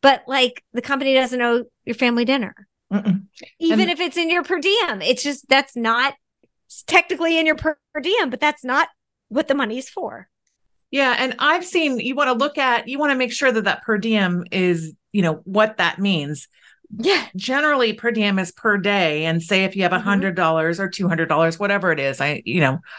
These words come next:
Speaker 2: that doesn't carry over to the next day.
Speaker 1: <laughs>
Speaker 2: You know, even that, you know, him thinking that he's saving up and using,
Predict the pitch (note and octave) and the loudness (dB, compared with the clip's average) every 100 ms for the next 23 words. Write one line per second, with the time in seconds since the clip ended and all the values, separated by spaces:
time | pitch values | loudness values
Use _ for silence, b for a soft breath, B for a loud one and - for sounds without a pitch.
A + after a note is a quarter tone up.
0 | B B B G3+ G3+ A#3+ B3 C4+ C#4 - | B B B -6 0 0 0 -2 -2 -4
1 | B3 G#3+ G3+ A3 G3 D3+ F3+ F3+ E3+ D#3+ | -2 0 2 0 0 -4 -4 0 0 0
2 | - E3+ D#3 B2+ - A#3+ - - G#3+ G3+ | -2 0 2 0 -6 -10 -10 -12 -6 -4
3 | F3+ B3 A#3+ A3 G#3 F#3+ - G#3+ F3+ E3+ | -2 -2 -2 0 2 0 -4 -2 -2 0
4 | G#3+ G3+ A#3 G#3+ G3 E3+ E3 - G3 F#3+ | 0 2 0 2 2 2 0 0 0 0
5 | F#3+ F#3 F3 - G3 G#3 B3+ A#3 A3+ | 2 2 0 0 2 2 0 0 0